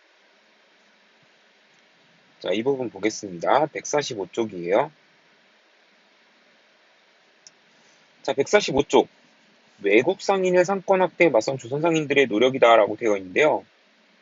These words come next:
그냥 한번 쓱 보세요. 한번 쓱 보시면, 어, 외국 상인들, 특히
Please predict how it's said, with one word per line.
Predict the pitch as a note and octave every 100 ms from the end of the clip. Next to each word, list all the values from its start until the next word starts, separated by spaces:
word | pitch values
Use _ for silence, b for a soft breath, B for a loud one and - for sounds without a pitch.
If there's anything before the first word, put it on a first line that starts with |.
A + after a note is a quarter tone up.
| _ _ _ _ _
그냥 | - F3
한번 | F#3+ F#3
쓱 | G3+ - -
보세요. | C#3 D3 D3+ E3 F3+ _ _ _ _ _ A2 A2+
한번 | C#3+
쓱 | C#3+ F3+ F#3+ F3
보시면, | B2 - D3+ F3+ A#2+ _ _ _ _ _
어, | G2+ A2 A2+ A2 -
외국 | A2+ C3 D#3+
상인들, | - F3 E3 A#2 F#2+
특히 | D3+ - E3